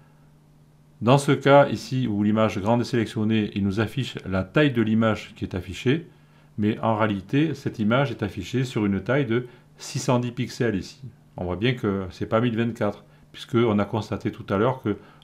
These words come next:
le contenu de nos colonnes était, dans le cas de ce thème, limité à six cent dix pixels.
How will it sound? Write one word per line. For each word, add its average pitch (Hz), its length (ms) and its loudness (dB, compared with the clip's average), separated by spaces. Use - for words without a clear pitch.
le 104 80 -6
contenu 113 460 -2
de 98 100 0
nos 95 140 -2
colonnes 107 340 0
était, 98 480 0
dans 107 160 0
le 107 80 2
cas 107 140 -2
de 101 60 0
ce - 120 -8
thème, 131 400 0
limité 107 460 2
à 113 160 2
six 117 160 -8
cent 117 160 -2
dix 113 100 -4
pixels. 101 480 -8